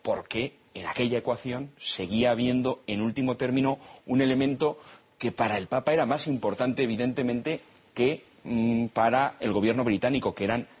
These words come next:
las vidas de los ciudadanos, las vidas de los perseguidos,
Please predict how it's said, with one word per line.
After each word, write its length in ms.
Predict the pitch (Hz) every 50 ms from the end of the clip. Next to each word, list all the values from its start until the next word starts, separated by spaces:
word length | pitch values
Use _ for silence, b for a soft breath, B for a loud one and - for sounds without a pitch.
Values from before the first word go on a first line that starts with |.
| B _ -
las 200 | - 87 87 -
vidas 460 | 113 127 131 123 139 139 - - 120 101
de 80 | 95 87
los 140 | 90 87
ciudadanos, 580 | - 107 95 90 92 107 120 120 120 123 120 -
las 220 | 104 92 87 -
vidas 300 | 107 120 120 117 117 117
de 60 | 117 101
los 140 | 95 -
perseguidos, 640 | - 101 90 - - 95 101 110 110 120 117 113